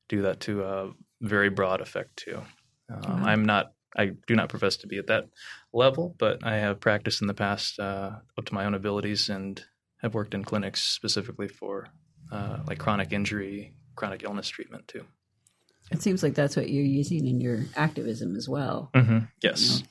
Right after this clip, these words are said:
Speaker 3: 'cause you, you talk a lot when, um, Jimmy and I have known each other for a while, and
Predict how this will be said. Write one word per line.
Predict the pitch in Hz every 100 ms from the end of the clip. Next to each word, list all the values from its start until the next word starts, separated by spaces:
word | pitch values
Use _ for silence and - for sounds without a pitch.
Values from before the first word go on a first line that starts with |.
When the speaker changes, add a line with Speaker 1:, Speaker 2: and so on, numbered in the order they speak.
| -
Speaker 3:
'cause | -
you, | 139 131 - -
you | 139 135 120 - _ -
talk | 143 135 139
a |
lot | 135 131 -
when, | 147 131 123 - - _ _ _ _ -
um, | 131 127 131 127 - - _ _ _ _ -
Jimmy | 151 185 175 160
and | 151
I |
have | 147
known | 143 143 139
each | 135
other | 143 147
for | 151 143
a | 135
while, | 143 131 131
and | 131